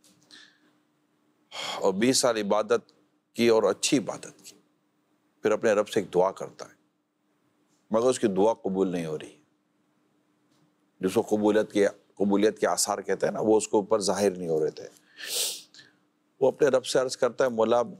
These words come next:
मैंने बीस साल तेरी इबादत की, मैं तुझसे एक सवाल करता हूँ तो मेरा सवाल पूरा नहीं फरमाता।" ये कहने को तो उसने कह दिया, अगर अगले ही लम्हे अल्लाह पाक की रहमत ने उसको थाम लिया,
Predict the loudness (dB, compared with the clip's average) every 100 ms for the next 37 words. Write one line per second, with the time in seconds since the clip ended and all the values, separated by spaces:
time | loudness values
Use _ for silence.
0 | _ -2 0 2 0 -4 _ _ _ _
1 | _ _ 0 2 2 0 0 0 0 0
2 | 0 0 0 -4 -4 -10 -10 _ _ _
3 | _ _ _ _ -20 _ _ _ _ _
4 | _ -6 -2 -2 0 0 2 2 2 0
5 | -4 -4 -4 -2 -2 -2 -4 0 2 2
6 | 0 2 2 0 -4 -4 -4 -6 -6 -14
7 | _ _ _ _ _ -20 _ _ _ _
8 | _ _ _ _ _ -20 -20 -20 _ _
9 | _ -8 -4 -4 -2 -2 0 0 0 0
10 | 0 2 2 2 -2 -4 _ _ _ _
11 | _ _ _ _ _ _ _ _ -6 -4
12 | -2 -2 0 0 0 -2 0 2 2 2
13 | 0 -2 -2 -4 -2 0 0 0 -2 -2
14 | -4 -4 -4 -4 -4 -8 -12